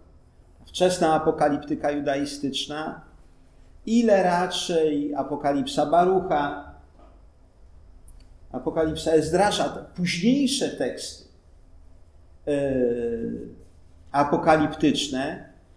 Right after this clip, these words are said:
e, posługują się dokładnie tym samym imaginarium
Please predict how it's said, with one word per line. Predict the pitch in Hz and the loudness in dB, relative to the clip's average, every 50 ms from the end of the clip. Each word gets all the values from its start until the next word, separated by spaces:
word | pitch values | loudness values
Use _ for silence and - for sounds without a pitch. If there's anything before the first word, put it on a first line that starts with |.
| - _ _ - - - - - - - - - _ - - - - - - - | -20 _ _ -20 -20 -20 -20 -20 -20 -20 -20 -20 _ -20 -20 -20 -20 -20 -14 -8
e, | - 156 143 131 127 127 123 123 127 123 - - - - - - - | -4 -2 0 2 2 4 4 2 2 0 -6 -12 -20 -20 -20 -6 0
posługują | - 214 214 - - 208 220 202 220 269 269 269 247 220 | 2 2 2 2 0 -2 -2 2 2 2 4 4 2 0
się | - - 240 233 | 0 0 0 0
dokładnie | 226 220 220 - 262 269 277 269 269 254 240 | 0 0 -2 0 -2 -2 -2 -2 -2 -4 -4
tym | - 247 226 - | -2 -2 -2 -2
samym | - 269 277 294 269 254 240 240 | -2 -4 -2 -2 0 2 2 2
imaginarium | 240 226 220 226 214 202 180 214 214 233 233 226 196 170 156 151 151 151 160 175 175 - - | 0 0 0 -2 -2 -4 -4 -4 -4 -2 -2 -2 -2 -2 -2 -2 -2 -4 -6 -8 -10 -14 -16